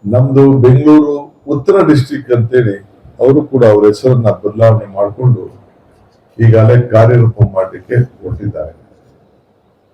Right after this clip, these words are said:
So ನಾವೆಲ್ಲ ಬೆಂಗಳೂರಿನವರು. ಹನುಮಂತಯ್ಯನವರು ವಿಧಾನಸೌಧ ಕಟ್ಟಿದ್ರು,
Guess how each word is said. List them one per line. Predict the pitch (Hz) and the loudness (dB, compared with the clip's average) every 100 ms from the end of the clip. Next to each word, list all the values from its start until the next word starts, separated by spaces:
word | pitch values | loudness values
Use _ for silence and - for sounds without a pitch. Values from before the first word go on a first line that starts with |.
| _ _ - | _ _ -6
So | 170 156 | -2 0
ನಾವೆಲ್ಲ | 147 143 151 - | 0 2 2 2
ಬೆಂಗಳೂರಿನವರು. | 123 131 139 139 113 110 104 _ _ _ _ _ _ _ _ _ _ _ _ _ _ _ _ _ _ _ _ | 2 4 4 2 0 -2 -4 _ _ _ _ _ _ _ _ _ _ _ _ _ _ _ _ _ _ _ _
ಹನುಮಂತಯ್ಯನವರು | 127 147 151 151 147 135 131 131 131 139 - _ _ _ _ _ _ _ _ _ _ _ _ - | -4 0 -2 2 2 4 4 4 4 0 -6 _ _ _ _ _ _ _ _ _ _ _ _ -4
ವಿಧಾನಸೌಧ | 117 131 123 113 107 | 0 0 -2 -2 0
ಕಟ್ಟಿದ್ರು, | 127 123 107 - 95 - | 0 -2 -10 -12 -16 -18